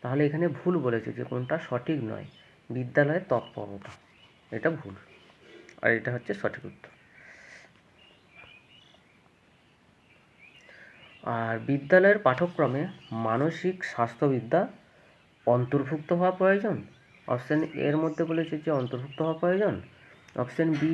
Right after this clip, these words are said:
অতিরিক্ত বিষয় হিসাবে গণ্য হওয়া প্রয়োজন। সি আবশ্যিক হওয়া প্রয়োজন। আর ডি হচ্ছে অপরিহার্য হওয়া প্রয়োজন।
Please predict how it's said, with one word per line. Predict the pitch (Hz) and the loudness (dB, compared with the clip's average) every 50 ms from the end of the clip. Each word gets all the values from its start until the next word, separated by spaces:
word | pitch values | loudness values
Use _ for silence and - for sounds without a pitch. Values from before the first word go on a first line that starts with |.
| 165 170 - | 0 -4 -4
অতিরিক্ত | - 127 127 - 143 147 147 - - 160 | -6 -6 -4 -2 -4 -4 -4 -4 -4 -4
বিষয় | 147 139 139 139 151 151 151 | -4 -4 -4 -2 0 0 0
হিসাবে | 151 - 170 156 160 160 | 0 -2 -2 0 0 0
গণ্য | 147 147 147 147 151 | 2 2 2 2 0
হওয়া | 156 151 156 156 151 151 | 0 0 -2 -2 0 0
প্রয়োজন। | 156 156 160 156 170 190 202 - - - - - - _ _ _ _ _ | 0 0 2 0 -2 -4 -6 -10 -16 -20 -20 -20 -20 _ _ _ _ _
সি | - - - - 151 170 180 - - - _ _ _ | -20 -12 -2 0 0 0 0 -4 -10 -20 _ _ _
আবশ্যিক | - 113 110 120 131 131 - - 156 147 | -2 -2 0 0 -2 -4 -6 -10 -12 -8
হওয়া | - 156 151 151 | 0 0 0 0
প্রয়োজন। | 151 147 151 151 151 151 175 208 226 - - - - - - - - _ _ _ | 2 2 2 2 2 0 -2 -4 -6 -10 -14 -20 -20 -20 -20 -20 -20 _ _ _
আর | - 110 113 104 98 101 110 | -2 0 0 0 0 -2 0
ডি | 135 160 | 0 0
হচ্ছে | 175 151 156 156 151 - 220 254 311 - - - - - | 2 0 -2 -4 -4 -2 0 0 0 -2 -10 -20 -8 0
অপরিহার্য | 98 113 117 - 127 127 131 127 123 123 120 123 - | 0 0 2 2 2 2 2 2 0 -2 -2 -2 -4
হওয়া | 143 131 127 147 190 262 277 - - - - - - _ _ _ - | -4 0 2 2 2 2 0 -8 -16 -20 -20 -20 -20 _ _ _ -4
প্রয়োজন। | 110 107 95 92 90 - - - | -2 -2 -2 -4 -6 -10 -14 -18